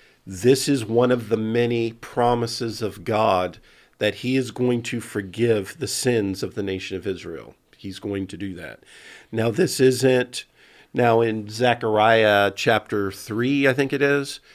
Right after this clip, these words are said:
where there's a vision of the high priest Joshua.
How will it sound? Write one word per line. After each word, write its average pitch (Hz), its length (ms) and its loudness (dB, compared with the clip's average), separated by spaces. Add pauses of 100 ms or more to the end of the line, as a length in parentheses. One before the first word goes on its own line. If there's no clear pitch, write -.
(280)
where 104 200 0
there's 107 320 0
a 104 120 -2
vision 107 640 -2
of 101 800 -2 (480)
the 101 440 -4
high 107 280 -4
priest 117 800 -6
Joshua. 123 800 0